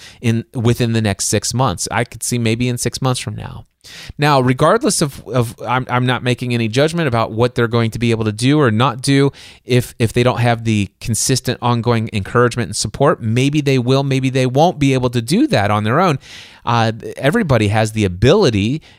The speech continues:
It's whether or not they have all of the tools and strategies and techniques to conti-, consistently make that forward momentum. But regardless, the answer was, to the proposal was no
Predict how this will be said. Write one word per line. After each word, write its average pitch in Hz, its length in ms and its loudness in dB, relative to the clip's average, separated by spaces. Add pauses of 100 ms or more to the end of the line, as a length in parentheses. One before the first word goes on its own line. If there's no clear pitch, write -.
It's 120 240 -4
whether 117 300 2
or 120 40 2
not 113 220 -2
they 117 100 2
have 107 440 0
all 113 260 2
of 104 140 -4
the 107 180 0 (140)
tools 127 340 0
and 110 120 -2
strategies 110 580 -2
and 101 100 -4
techniques 127 480 -4
to 113 140 -2
conti-, 110 420 -2
consistently - 760 -4
make 104 200 -2
that - 160 -4
forward 104 360 0
momentum. 104 580 -2 (380)
But 160 400 2
regardless, 143 1160 2 (560)
the 131 260 0
answer 156 600 2
was, 117 540 4
to - 120 2
the 127 100 2
proposal 139 840 2 (140)
was 131 340 4 (220)
no 120 800 0